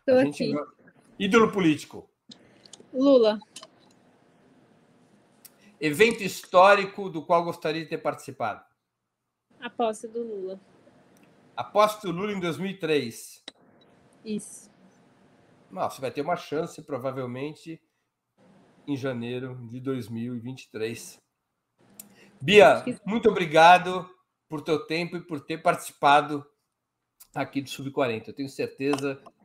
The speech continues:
Speaker 2: que nossos internautas aproveitaram e se divertiram muito nessa hora de conversa, mesmo você ficando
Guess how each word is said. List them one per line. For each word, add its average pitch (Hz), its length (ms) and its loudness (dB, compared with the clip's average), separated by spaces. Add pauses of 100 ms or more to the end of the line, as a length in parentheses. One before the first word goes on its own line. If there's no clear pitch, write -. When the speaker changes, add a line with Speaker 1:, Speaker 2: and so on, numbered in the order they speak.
(180)
Speaker 2:
que 131 100 -14
nossos 135 300 -6
internautas 131 720 -6
aproveitaram 127 840 -4
e 131 40 -12
se - 160 -18
divertiram 123 500 -10
muito 135 500 -8 (280)
nessa 135 380 -2
hora 131 180 0
de 123 120 -14
conversa, 135 520 -6 (220)
mesmo 170 800 -2 (120)
você 147 220 -12
ficando 151 760 -8